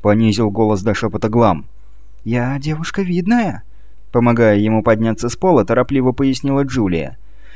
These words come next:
"Ко мне всегда цеплялись всякие уроды. Пришлось изучить пару простейших приемов, чтобы отстаивать свою честь". Она положила теплую ладошку ему на губы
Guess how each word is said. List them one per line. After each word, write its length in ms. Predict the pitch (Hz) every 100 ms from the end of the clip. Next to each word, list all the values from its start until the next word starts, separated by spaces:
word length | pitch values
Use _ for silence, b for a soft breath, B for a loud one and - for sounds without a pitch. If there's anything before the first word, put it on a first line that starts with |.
| b b
"Ко 120 | - 202
мне 240 | 233 226
всегда 380 | - 196 185 214
цеплялись 460 | 160 143 170 147 -
всякие 440 | - 151 123 117
уроды. 580 | - 165 180 127 - - -
Пришлось 520 | 175 175 170 165 175
изучить 520 | 170 175 - 185 180
пару 240 | - 127 92
простейших 560 | 123 - 117 110 123
приемов, 560 | - 139 170 175 90 - -
чтобы 260 | - 160 170
отстаивать 480 | - - 139 117 120
свою 320 | 156 165 170
честь". 460 | 170 110 - - - - - - - -
Она 200 | 107 127
положила 480 | 147 151 151 165 160
теплую 420 | 160 160 160 160
ладошку 460 | 151 139 139 -
ему 260 | 143 139 117
на 140 | 120
губы 420 | 123 98 85 82